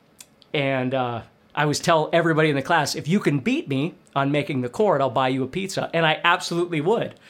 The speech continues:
Of course, they're beginners, so I, I have a bit of an advantage and I get to count. But,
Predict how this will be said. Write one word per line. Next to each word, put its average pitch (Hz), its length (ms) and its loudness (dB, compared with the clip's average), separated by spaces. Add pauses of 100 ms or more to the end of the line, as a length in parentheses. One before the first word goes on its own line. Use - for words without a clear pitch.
(140)
Of - 60 -20
course, 196 200 2
they're 180 120 4
beginners, 165 480 4
so 175 120 6
I, 165 260 4
I - 20 2
have 165 180 4
a 139 40 -4
bit 160 140 0
of 143 120 2
an 139 80 0
advantage 147 440 2
and 139 120 2
I 147 80 2
get 143 140 -2
to 143 60 -10
count. 165 360 0 (520)
But, 185 440 0